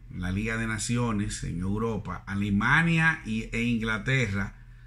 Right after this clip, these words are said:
terminaron empatados a tres goles por bando. Ya ustedes saben, ese fervor de los europeos. Georgia le ganó dos por uno a Gibraltar, Italia le ganó dos por cero a Hungría,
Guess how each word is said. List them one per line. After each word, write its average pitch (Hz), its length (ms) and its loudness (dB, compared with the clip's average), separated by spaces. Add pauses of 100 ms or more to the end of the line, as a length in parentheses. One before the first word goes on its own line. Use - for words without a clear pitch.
(200)
terminaron 110 640 0
empatados 127 960 2
a 95 240 -6
tres 117 480 0
goles 113 340 -2
por 98 300 -4
bando. 78 340 -2
Ya 82 140 -6
ustedes 110 380 -6
saben, 123 400 2
ese 117 240 -2
fervor 117 760 -2 (500)
de 101 120 -4
los 104 120 -2
europeos. 110 800 0
Georgia 131 400 4
le 123 100 2
ganó 113 260 0
dos 120 120 0
por 117 200 -2
uno 117 180 2
a - 20 0
Gibraltar, 113 920 2 (580)
Italia 107 420 2
le 117 120 2
ganó 113 220 2
dos 117 160 0
por 107 260 -2
cero 113 400 0
a 107 80 -2
Hungría, 123 800 2